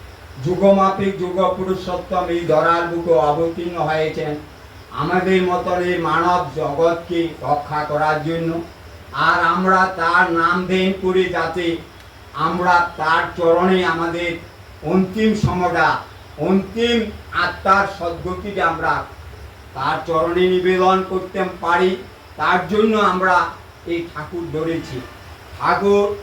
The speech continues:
এসে আমাদের দিয়ে গেলেন পঞ্চনিধি, "যজন যাজন ইষ্টবিধি স্বস্তিনী সদাচার, পঞ্চগড়ে লাগবে সেদিন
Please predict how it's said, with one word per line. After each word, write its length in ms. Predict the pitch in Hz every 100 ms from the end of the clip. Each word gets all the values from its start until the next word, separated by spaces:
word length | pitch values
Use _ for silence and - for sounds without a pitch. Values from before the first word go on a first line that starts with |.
| - - -
এসে 340 | 175 185 220 214
আমাদের 520 | 196 196 196 196 156
দিয়ে 240 | 190 190
গেলেন 360 | 185 196 196 190 - - - -
পঞ্চনিধি, 840 | 170 190 185 190 190 190 180 185 - - - -
"যজন 460 | 165 185 196 190 185
যাজন 420 | 190 175 180 180 175
ইষ্টবিধি 680 | - 185 170 170 175 175 165
স্বস্তিনী 640 | 160 165 165 - 165 165 160 147 -
সদাচার, 560 | 135 147 143 147 - - - - - - -
পঞ্চগড়ে 720 | 147 175 202 214 214 214 214
লাগবে 440 | 202 190 190 202 202
সেদিন 360 | 202 202 196